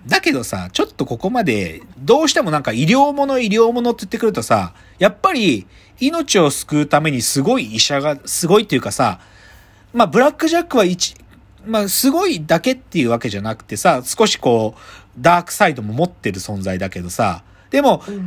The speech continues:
Speaker 1: 医者としての何、ある種の使命感や倫理観を持ち合わせた存在として、医者が出てきて、その医者が患者を救ったり、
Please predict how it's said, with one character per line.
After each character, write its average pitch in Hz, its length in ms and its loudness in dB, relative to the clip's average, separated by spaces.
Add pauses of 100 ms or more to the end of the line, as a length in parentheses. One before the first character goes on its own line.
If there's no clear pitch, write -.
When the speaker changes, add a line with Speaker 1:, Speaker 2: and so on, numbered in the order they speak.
Speaker 1:
医 208 80 2
者 254 200 0
と 262 160 0
し - 80 0
て 285 140 0
の 214 120 0
何、 214 360 -2
あ 233 140 2
る 254 100 -4
種 285 180 -6
の 277 60 -2
使 175 200 0
命 196 200 0
感 139 220 0
や 101 100 -4
倫 131 240 -2
理 185 120 -4
観 139 180 2
を 120 60 -2
持 208 200 2
ち 277 160 0
合 294 80 4
わ 269 60 2
せ 262 100 -4
た 214 100 0
存 196 200 -2
在 196 160 0
と 190 100 -4
し - 80 -6
て、 285 220 0 (260)
医 170 80 -4
者 180 160 2
が 180 100 0
出 185 120 -2
て 180 120 -4
き - 80 -12
て、 247 140 -2
そ 196 140 -4
の 165 80 -2
医 156 60 0
者 190 140 2
が 190 100 -2
患 131 260 -4
者 143 100 0
を 139 60 -2
救 - 220 -8
っ - 20 -2
た 202 200 -2
り、 202 220 -2